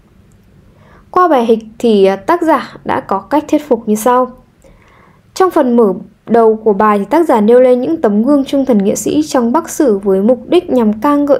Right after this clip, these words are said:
các trung thần nghĩa sĩ đã lưu danh sử sách, để lại tiếng thơm muôn đời, đồng thời giáo dục lòng trung quân ái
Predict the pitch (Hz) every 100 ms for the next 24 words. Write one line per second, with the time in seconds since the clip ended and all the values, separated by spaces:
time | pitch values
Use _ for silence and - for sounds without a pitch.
0 | - 330 330 262 247 202 190 - - -
1 | 254 269 262 262 269 247 240 196 - 349
2 | - - - - 220 196 220 214 214 214
3 | 294 311 311 302 254 202 214 - - -
4 | 240 254 233 214 196 226 277 220 208 208
5 | 247 240 240 233 208